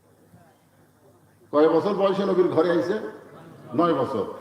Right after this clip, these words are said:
আর আঠারো বছর বয়সে নবী দুনিয়া থেকে চলে গেছে। তাহলে মা আয়েশার সঙ্গে নবী কয় বছর ছিলেন?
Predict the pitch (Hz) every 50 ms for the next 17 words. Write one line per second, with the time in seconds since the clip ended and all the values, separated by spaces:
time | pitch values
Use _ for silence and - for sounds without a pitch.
0 | - - - - 151 156 160 - - 175 190 277 - 214 277 294 302 302 277 254
1 | 208 - 220 220 185 165 170 170 170 156 - 196 240 262 233 208 202 185 170 226
2 | 254 202 180 196 185 185 180 175 - - 165 156 208 247 262 262 - - - -
3 | - - - - - - _ _ _ - 208 190 170 135 110 - - - - -
4 | - - - - - _ _ _ _ _ _ _ _ _ _ _ _ _ _ _
5 | _ _ _ _ _ _ _ _ _ _ _ _ _ _ _ _ _ _ _ _
6 | _ _ _ _ _ - 180 180 175 196 190 196 196 180 156 - - - - -
7 | - 143 165 165 170 185 190 - - 220 208 - - 196 208 202 196 196 202 190
8 | 202 196 190 202 190 190 185 175 156 175 185 - - 185 185 185 180